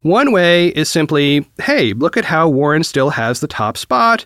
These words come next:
Sanders remains as strong as ever, Buttigieg is surging, and Biden is kinda lagging." That's a legitimate, simple way to look at it. Another way to look at it is,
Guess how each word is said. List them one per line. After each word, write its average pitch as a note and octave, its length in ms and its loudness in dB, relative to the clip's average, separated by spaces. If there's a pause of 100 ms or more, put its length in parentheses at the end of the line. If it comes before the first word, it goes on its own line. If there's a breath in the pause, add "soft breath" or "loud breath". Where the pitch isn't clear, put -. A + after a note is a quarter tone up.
Sanders F#3 460 0
remains D#3 360 0
as C3 200 -2
strong A2+ 320 -2
as A2+ 80 -8
ever, F#3+ 520 0
Buttigieg F3 580 0
is A2+ 220 -4
surging, G3 840 0
and F#3 300 0
Biden F#3 400 2
is F#3+ 200 -2
kinda F#3 360 0
lagging." F#3 600 -2 (220)
That's F3+ 240 -2
a F3 120 4
legitimate, F#3+ 760 0
simple D#3+ 460 0
way A2 180 0
to D#3+ 140 -2
look A3+ 260 0
at F#2 160 0
it. D#2+ 160 -8 (560)
Another A3 340 2
way B3 120 2
to G3+ 60 2
look F3 180 2
at D#3+ 120 2
it E3+ 80 2
is, E3 400 0